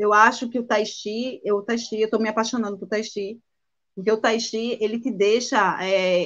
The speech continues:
ele é um, um mecanismo de desacelerar.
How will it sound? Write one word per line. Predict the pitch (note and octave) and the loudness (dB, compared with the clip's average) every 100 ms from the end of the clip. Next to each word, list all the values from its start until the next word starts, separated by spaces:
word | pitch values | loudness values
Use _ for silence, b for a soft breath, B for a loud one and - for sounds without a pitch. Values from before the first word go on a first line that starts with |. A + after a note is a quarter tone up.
| F#3 | -2
ele | G3 G#3+ | -2 0
é | G#3 G#3+ | 0 0
um, | A3 A3 G#3+ G3+ G3 | -2 -6 -8 -8 -8
um | G#3 | -10
mecanismo | A3 A3+ A#3+ G#3+ A3 A#3 A#3 A3 F#3 | -12 -16 -16 -18 -20 -18 -16 -16 -18
de | A3+ B3+ C4 | -20 -20 -20
desacelerar. | F3+ - A#3 C4+ C4 C4+ D4 A#3 B3+ G#3+ E3 E3 | -2 6 10 10 6 0 2 0 0 2 2 0